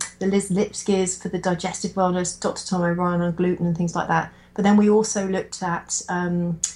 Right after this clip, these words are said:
o-, many of the people on the mind-body side, even people like Lynn McTaggart, who's the, you know, the intention, uh, lady. And so we, we literally looked at all of it and created,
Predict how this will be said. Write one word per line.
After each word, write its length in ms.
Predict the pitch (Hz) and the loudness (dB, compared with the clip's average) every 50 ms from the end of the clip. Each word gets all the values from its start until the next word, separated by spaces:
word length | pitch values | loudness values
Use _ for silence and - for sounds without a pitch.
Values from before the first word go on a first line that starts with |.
| - - - - _ _ _ _ _ _ | -14 -20 -20 -20 _ _ _ _ _ _
o-, 140 | 214 214 - - | -4 -4 0 4
many 360 | 208 208 214 214 214 202 202 | 4 6 6 6 4 2 0
of 60 | - | -2
the 60 | 202 | -4
people 300 | 165 - 202 - - 190 | -6 -6 -6 -6 -4 -4
on 80 | 180 180 | -4 -2
the 80 | 175 | -2
mind-body 480 | 175 175 175 170 170 170 175 175 170 180 | 0 0 0 -2 -2 -2 -2 -2 -2 -4
side, 340 | 165 - 185 170 165 170 - | -4 -4 -2 -2 -2 0 0
even 220 | 226 226 220 214 | 0 2 2 2
people 240 | 208 214 208 208 190 | 2 0 -2 0 0
like 120 | 185 - | -2 0
Lynn 200 | 190 190 180 175 | 0 0 0 0
McTaggart, 540 | 175 - - - - 196 - - 180 165 - | -2 -2 -6 -6 -4 -4 -4 -2 -4 -4 -2
who's 220 | 165 185 175 - - | -2 -4 -4 -4 -4
the, 120 | - 185 | -2 -2
you 240 | 180 175 165 196 180 | -2 -2 -2 -2 0
know, 160 | 175 170 165 | 0 0 0
the 140 | 165 180 175 | 0 -2 -2
intention, 680 | 180 175 - 190 185 190 185 - - 175 165 165 165 160 - - - - | -4 -2 -2 -2 0 0 0 -2 0 0 0 0 0 -2 -4 -10 -8 -4
uh, 220 | 170 165 160 156 165 | -2 -2 0 0 2
lady. 460 | 185 180 175 175 170 170 165 160 160 | 2 2 2 2 2 2 2 2 2
And 240 | 156 165 165 170 - - - - - - - - - | 2 2 0 0 -2 -8 -14 -16 -16 -18 -16 -14 -4
so 240 | - - 202 185 | 0 2 2 4
we, 120 | 190 214 208 | 4 2 4
we 140 | 208 214 214 | 4 4 4
literally 320 | 226 220 - - 226 196 | 4 2 2 0 -2 -4
looked 140 | - - - | -4 -6 -8
at 60 | - | -8
all 120 | 202 202 190 | -6 -4 -4
of 80 | 185 180 | -2 -4
it 80 | - - | -4 -2
and 260 | 185 196 202 202 202 | -2 0 2 0 0
created, 520 | - - 208 190 185 180 - - 180 175 | 0 -2 -2 -2 -2 -2 -2 -4 -4 -4